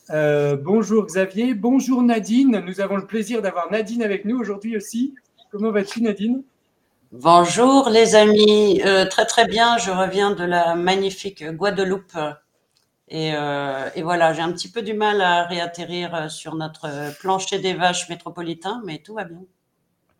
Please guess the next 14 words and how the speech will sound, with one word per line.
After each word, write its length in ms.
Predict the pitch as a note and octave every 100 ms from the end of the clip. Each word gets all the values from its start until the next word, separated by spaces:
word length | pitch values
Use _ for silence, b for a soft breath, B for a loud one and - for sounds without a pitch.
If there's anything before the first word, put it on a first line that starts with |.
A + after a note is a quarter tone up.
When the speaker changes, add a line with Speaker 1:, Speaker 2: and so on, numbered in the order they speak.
| b b b _
Speaker 1:
Oh, 120 | C3
pourtant 380 | C3+ D3+ - F3+
aujourd'hui 360 | F#3+ E3 D#3 G3
on 100 | F3+
n'a 140 | D3+
que 120 | C#3+ D3
deux 260 | C3 G3+
lives, 560 | G3 F#3 G3 F3 C3 A#2+
ça, 220 | - B2
ça 160 | - B2
va 120 | C#3+
le 60 | D3
faire. 340 | F#3+ F3+ - _ _ _ _ _ _ _ E3
Speaker 2:
Ah, 80 | C#3